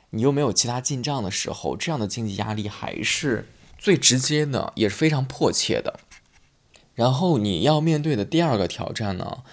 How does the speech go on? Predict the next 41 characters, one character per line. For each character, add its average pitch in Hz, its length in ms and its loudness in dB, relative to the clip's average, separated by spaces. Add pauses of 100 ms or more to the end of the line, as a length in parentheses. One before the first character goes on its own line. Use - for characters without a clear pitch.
(360)
是 98 640 2 (300)
时 - 400 4
间 156 280 0
上 117 300 -2
的 - 220 -4
恐 - 360 -4
慌 143 300 -2
感。 - 260 -4 (360)
因 202 200 6
为 233 260 4 (160)
没 110 240 2
有 190 200 4
什 98 140 -2
么 104 120 -2
事 - 200 -2
情 113 280 -2
给 107 180 4
你 180 140 2
做 123 220 0
限 127 300 0
制 107 100 -2
了 95 140 -2
之 107 180 -2
后， 101 400 -2 (540)
我 143 140 6
觉 139 120 0
得 190 80 4
我 135 280 2
的 - 80 -4
那 165 140 0
根 175 240 0
弦 107 760 0 (120)
是 - 220 2
很 110 240 -2
容 82 180 -6
易 151 200 0
松 180 260 -2
懈 170 160 2
下 107 180 -2
来 - 280 -6
的。 - 200 -10